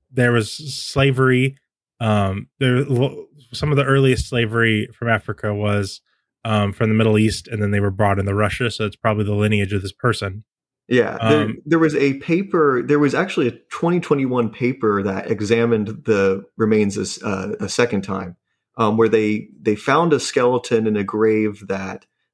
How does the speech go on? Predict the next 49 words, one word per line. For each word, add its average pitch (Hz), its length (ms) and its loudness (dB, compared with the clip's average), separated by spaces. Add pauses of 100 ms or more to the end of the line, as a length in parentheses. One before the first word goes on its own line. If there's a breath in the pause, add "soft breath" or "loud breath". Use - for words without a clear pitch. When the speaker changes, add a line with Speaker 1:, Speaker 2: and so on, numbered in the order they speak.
Speaker 2:
um, 98 340 -2
was 104 180 0
speculated 120 600 0
to 110 60 -6
be 110 140 0
Zena. 110 480 0 (360)
And 110 120 0
then 107 80 4
they 107 80 6
also 120 260 2
had 101 160 0
Quit, 110 440 2
which 107 240 -8
was 101 220 2
speculated 104 460 -2
to - 40 -20
be 98 80 -8
her 92 120 -6
son. 104 460 -4 (320)
And 101 100 -4
they 101 60 0
D 127 100 2
N 127 100 2
A 117 280 2
tested 107 360 -2
it, 104 200 0
and 104 120 2
it 95 140 0
turns 123 240 0
out, 110 160 0
yes, 104 240 0
this - 220 -4
was 104 180 2
actually 98 380 -4
Zena's 90 320 -2
skeleton. 92 600 -6 (520)
And 92 320 2
yeah, 98 180 2
the 95 120 2
D 117 180 2
N 107 100 2
A 101 140 4
showed 101 340 0
that, 95 280 -2 (300)
um, 90 260 -4
she 104 180 -2
was 98 220 2
a 92 80 4
woman 107 520 2